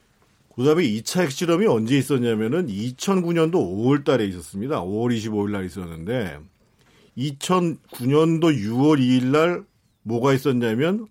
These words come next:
한아세안 정상회담이 있습니다. 제주에서. 그러니까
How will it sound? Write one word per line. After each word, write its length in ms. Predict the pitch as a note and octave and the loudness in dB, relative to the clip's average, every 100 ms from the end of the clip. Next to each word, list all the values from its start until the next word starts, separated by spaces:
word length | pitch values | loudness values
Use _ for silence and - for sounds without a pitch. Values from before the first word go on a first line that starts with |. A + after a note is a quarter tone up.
| _ _ | _ _
한아세안 760 | - - G3+ F#3 C#3+ C#3+ D3+ C#3+ | -6 0 2 2 2 2 0 0
정상회담이 720 | A2 B2 C#3 C#3 A#2 G2+ F#2+ | -2 2 2 2 2 0 -4
있습니다. 540 | D#2+ F2+ C3 A#2 D#2 _ _ | -8 -10 -8 -8 -10 _ _
제주에서. 640 | - A#2+ A2 F#2+ D#2+ - _ _ _ _ _ _ | -6 -6 -4 -8 -10 -18 _ _ _ _ _ _
그러니까 480 | F#3 G3+ - G3+ E2 | -2 -2 0 -2 -2